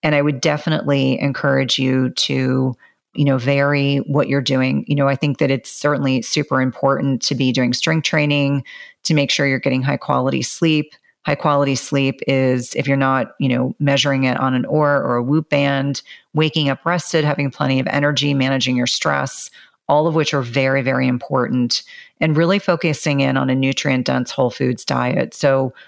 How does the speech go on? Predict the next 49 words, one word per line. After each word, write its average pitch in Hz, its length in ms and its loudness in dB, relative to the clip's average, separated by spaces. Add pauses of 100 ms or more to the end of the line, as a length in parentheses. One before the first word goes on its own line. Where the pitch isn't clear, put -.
(240)
protein 156 640 0 (140)
centric 131 500 -4
diet, 135 580 0 (100)
uh, 135 280 0
hundred 143 260 0
grams 135 320 0
a 139 60 0
day 135 500 0 (240)
is 143 140 0
what 147 120 2
you 147 80 0
wanna 143 260 0
aim 139 220 0
for. 190 480 0 (360)
So 165 160 0
more 156 240 2
protein 147 520 0
in 135 120 0
that, 131 300 -2
in 135 160 0
that 127 240 -2
five 127 200 -2
hour 127 180 0
window, 135 300 0
'cause 147 180 0
it 156 80 -2
could 220 140 0
be 175 140 2
that 151 100 0
you're 135 140 -2
chronically 135 520 -2
under 135 220 -2
eating 131 500 0 (320)
if 143 120 0
you're 151 120 2
just 131 180 -2
having 139 320 0
one 139 200 0
meal 131 500 0
in 139 220 0
that 127 280 -2
five 123 200 -2
hour 127 180 -2
feeding 127 280 -2
window. 127 220 0
I 131 80 0
hope 120 200 -2
that 143 120 0
helps. - 420 -4